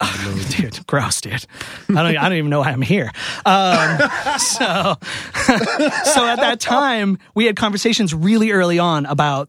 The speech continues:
Speaker 2: the consistency of a look
Speaker 1: Mm.
Speaker 2: of a band, how that's important. And I call it aesthetic legacy, and how it's like, even if I was gonna only work on one record, it's always important, and I pitch this to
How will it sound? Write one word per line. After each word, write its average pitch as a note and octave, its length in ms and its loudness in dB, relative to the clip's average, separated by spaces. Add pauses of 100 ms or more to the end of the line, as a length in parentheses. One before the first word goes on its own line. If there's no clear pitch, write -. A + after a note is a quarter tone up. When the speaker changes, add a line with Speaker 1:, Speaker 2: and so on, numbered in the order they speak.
Speaker 2:
the D#3 160 0
consistency D#3+ 920 0
of D3 120 0
a C#3+ 40 2
look - 480 -4 (240)
Speaker 1:
Mm. G#2 300 -4
Speaker 2:
of D3 100 4
a C#3+ 60 2
band, B2+ 220 -2
how D3+ 120 0
that's C#3+ 200 -2
important. C3 500 -2 (220)
And B2+ 80 2
I D#3+ 80 4
call D#3+ 200 0
it C3+ 60 0
aesthetic C3 400 -4
legacy, A#2 500 -4 (400)
and D#3 80 4
how D3 220 4
it's C#3+ 160 0
like, C#3+ 240 -4 (120)
even C4 260 2
if B3 100 -2
I G3+ 80 2
was F3+ 100 0
gonna F#3+ 160 0
only F3+ 160 4
work D#3+ 220 2
on C#3+ 220 2
one D#3 240 2
record, B2 440 -4 (560)
it's D3+ 140 4
always G3 300 2
important, E3 400 2
and C#3+ 100 2
I C#3+ 80 0
pitch - 280 0
this D#3 100 -6
to - 120 -8